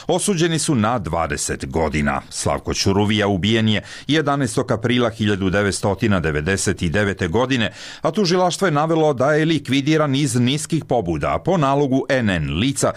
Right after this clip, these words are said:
iz najviših struktura vlasti. U Hrvatskom saboru došlo je do incidenta kada je iz sale izbačen poslanik Živog zida Ivan Pernar. On je silom udaljen kada je poslije dvije opomene nastavio da govori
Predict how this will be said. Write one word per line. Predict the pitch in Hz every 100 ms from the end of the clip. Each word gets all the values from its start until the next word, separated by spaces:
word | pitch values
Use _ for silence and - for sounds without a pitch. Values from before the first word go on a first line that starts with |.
| - -
iz | 90 78 80
najviših | 123 120 110 - 101
struktura | - 104 90 90 73 65
vlasti. | 64 58 53 - - - - _ _
U | 214
Hrvatskom | 208 214 196 175 143
saboru | - 135 107 90 - - -
došlo | 82 117 -
je | 123
do | 107
incidenta | 123 113 120 120 143 113 78
kada | - 90 85
je | 85
iz | 85
sale | - 127 123 117
izbačen | 131 143 151 - 76
poslanik | 98 98 - 98 87 - -
Živog | 78 101 92 82
zida | 73 101 87 80
Ivan | 98 87 71 69
Pernar. | 110 98 76 71 - - -
On | 107
je | 139
silom | - 196 120 101
udaljen | 110 113 104 101
kada | - 95 92
je | 92
poslije | 104 98 110 95
dvije | 95 127
opomene | 113 110 123 117 113
nastavio | 104 113 - 143 127
da | 101
govori | 95 113 131 113